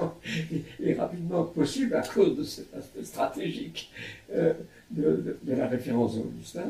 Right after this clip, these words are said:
mais il le dit, hein. Et il ne l'a pas caché. Donc, sur ce point, il n'est pas d'accord avec Augustin. Ce, euh, ça, cela peut être dit. Mais je me concentre plutôt sur Luther,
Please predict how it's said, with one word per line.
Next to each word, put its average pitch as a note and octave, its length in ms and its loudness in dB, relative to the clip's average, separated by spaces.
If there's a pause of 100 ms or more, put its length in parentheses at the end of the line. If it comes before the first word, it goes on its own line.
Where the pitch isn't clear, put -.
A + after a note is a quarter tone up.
(120)
mais E3 220 0
il A#3 160 2
le D4 140 2
dit, C#4 300 4
hein. A#3 80 -6 (280)
Et - 100 -8 (400)
il E3 180 -4
ne D#3 60 2
l'a D3+ 100 4
pas G#3 120 -2
caché. F3 480 0 (800)
Donc, D#3+ 300 4 (140)
sur - 120 -12
ce - 120 -8
point, A3+ 340 2 (720)
il D3 240 4
n'est C3+ 100 6
pas - 160 0
d'accord F#3+ 500 6
avec D3+ 240 -2
Augustin. E3 400 -8 (1500)
Ce, E3 60 -10 (600)
euh, - 120 -2 (180)
ça, - 180 -4 (680)
cela - 160 0
peut E3 180 6
être C#3 220 8
dit. A2 180 0
Mais C#3+ 260 8 (160)
je E3 80 -4
me E3+ 120 -2
concentre E3 400 4
plutôt B2 280 -8
sur - 180 -8
Luther, C#3 340 0